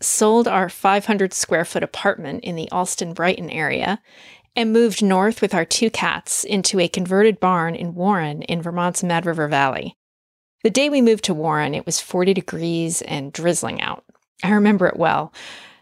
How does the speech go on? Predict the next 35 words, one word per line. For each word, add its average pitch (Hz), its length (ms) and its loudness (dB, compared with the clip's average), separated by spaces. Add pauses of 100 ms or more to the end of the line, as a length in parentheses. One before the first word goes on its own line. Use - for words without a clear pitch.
(160)
The 208 100 2
barn 190 320 4
we 226 80 6
moved 214 260 4
into 196 560 4
was 147 220 0
this - 420 -2 (100)
two-story 196 520 2
rental 147 420 -2
just - 300 -4
up - 100 -6
the 165 140 0
road 165 340 2
from 165 220 -6
the 151 100 0
Warren 165 380 -2
store. - 500 -2 (920)
It 262 120 2
was 240 160 2
nothing 208 260 2
fancy, 180 800 -2 (100)
but 294 160 2
it 440 80 0
was 349 180 -2
rustic 196 560 2
and 220 160 -2
cozy, 190 760 2 (140)
and 208 100 2
it 214 80 0
came 196 220 0
with 202 160 0
a 185 40 2
wood 175 220 -2
stove 180 640 2
and 143 280 -6